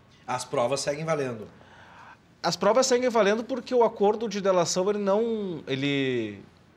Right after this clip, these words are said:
Speaker 2: ele não, e-, ele gera ao, ao, ao delator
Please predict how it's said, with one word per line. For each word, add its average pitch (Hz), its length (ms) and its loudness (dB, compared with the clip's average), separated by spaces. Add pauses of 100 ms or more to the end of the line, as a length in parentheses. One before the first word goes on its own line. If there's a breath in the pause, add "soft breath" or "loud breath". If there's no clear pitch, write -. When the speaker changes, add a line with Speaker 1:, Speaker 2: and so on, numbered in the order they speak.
(260)
Speaker 2:
ele 120 220 -4
não, 120 540 -4 (1120)
e-, 131 140 -8
ele 139 180 -2
gera 170 480 4
ao, 117 640 0
ao, 107 380 -6 (580)
ao 110 220 -2
delator 139 720 0